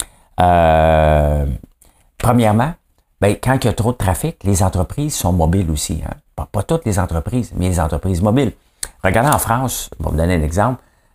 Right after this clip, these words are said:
euh, sous François Hollande, il y a quelques années, il avait augmenté les taxes majeures sur les entreprises, hein, sur les profits.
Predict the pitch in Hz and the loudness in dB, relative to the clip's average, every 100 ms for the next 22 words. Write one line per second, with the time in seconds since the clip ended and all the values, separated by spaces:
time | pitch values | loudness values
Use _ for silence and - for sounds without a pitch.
0 | - 85 85 - 101 - 90 - 90 78 | -2 -2 0 0 -2 0 -2 2 2 2
1 | 87 82 120 120 82 78 80 110 85 - | 2 2 2 0 -2 -2 -4 -4 -2 -2
2 | - 82 110 - _ - _ - 90 95 | -4 -2 -4 -6 _ -20 _ 0 2 2
3 | 90 85 95 78 - 95 - 87 98 98 | 2 2 0 -2 -2 -4 -4 -2 0 0
4 | 90 82 73 - 80 80 78 80 78 - | 0 -2 -4 -4 -2 -2 -2 -4 -6 -6
5 | 95 87 82 92 - 82 82 78 73 127 | -4 -4 -4 -10 -6 -4 -2 -2 -2 -2